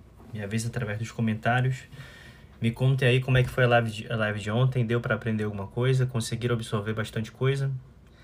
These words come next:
Porque eles, porque ele está acordando. Deu pra aproveitar alguma coisa, Giovana, ontem a live? Foi boa, né?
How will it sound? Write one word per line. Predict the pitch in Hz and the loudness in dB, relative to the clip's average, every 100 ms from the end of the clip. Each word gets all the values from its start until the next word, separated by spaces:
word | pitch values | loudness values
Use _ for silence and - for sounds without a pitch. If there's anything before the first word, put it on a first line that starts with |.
| - - - - - | -20 -20 -20 -20 -18
Porque | - - - - 85 87 90 101 107 131 - - - | -16 -16 -20 -18 -14 -14 -12 -10 -10 -12 -14 -20 -14
eles, | 107 104 104 107 110 - - - - - - - - | -12 -10 -12 -12 -12 -14 -14 -14 -16 -18 -20 -20 -16
porque | - - - 107 | -16 -18 -14 -12
ele | 107 110 107 107 | -10 -10 -10 -12
está | - - 113 117 | -14 -8 -6 -6
acordando. | - 113 101 101 98 92 - - - - - - - - - - - - - - - - - - - - - - - 107 | -6 -8 -6 -8 -8 -10 -14 -20 -20 -20 -20 -20 -20 -20 -20 -20 -20 -20 -20 -20 -20 -20 -20 -20 -20 -20 -20 -20 -16 -2
Deu | 107 131 | 2 2
pra | 123 | 2
aproveitar | 123 117 117 | 2 2 2
alguma | 113 117 | 2 0
coisa, | 139 147 | 0 2
Giovana, | 123 107 117 | 0 0 0
ontem | 147 139 | 0 0
a | |
live? | 127 165 175 160 - - - - - - - | 0 0 -4 -10 -14 -20 -20 -20 -20 -20 -16
Foi | - 110 | -10 -4
boa, | 104 110 | 0 0
né? | 113 | 0